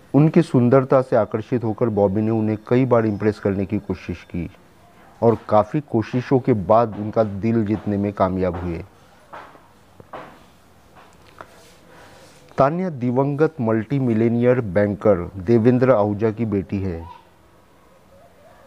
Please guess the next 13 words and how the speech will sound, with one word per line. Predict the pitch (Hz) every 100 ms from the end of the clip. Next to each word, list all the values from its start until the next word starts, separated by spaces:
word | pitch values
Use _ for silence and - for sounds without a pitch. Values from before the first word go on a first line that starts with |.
| 539 - _ _ _ - _ _ _ _ _ - - - - - - -
बॉबी | 135 151 170
देओल | 165 165
अपनी | 151 151
पत्नी | 147 123 135
तान्या | 131 104 113
से | -
काफ़ी | 120 - 135 135
मोहब्बत | 117 110 92 107
करते | - 104 - 107
हैं | 113 120 117 - - - - - 107
और | 110
वह | 98 107 107
उन्हें | 117 113 117 117